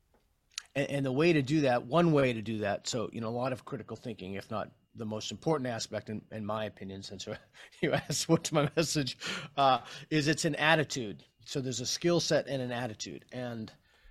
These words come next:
the attitude being trustful of reason from the American Philosophical Association's nineteen ninety, nineteen ninety-one Delphi report, being willing to revise your beliefs.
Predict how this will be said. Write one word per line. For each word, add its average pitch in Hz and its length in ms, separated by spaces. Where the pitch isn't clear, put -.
the - 160
attitude 147 720
being 123 200
trustful 127 480
of 113 140
reason 120 480
from 113 180
the 107 80
American 113 380
Philosophical 110 600
Association's 104 760
nineteen 104 320
ninety, 101 260
nineteen 98 360
ninety-one 101 420
Delphi 101 320
report, 101 300
being 143 200
willing 143 280
to - 120
revise 120 460
your 127 80
beliefs. 107 460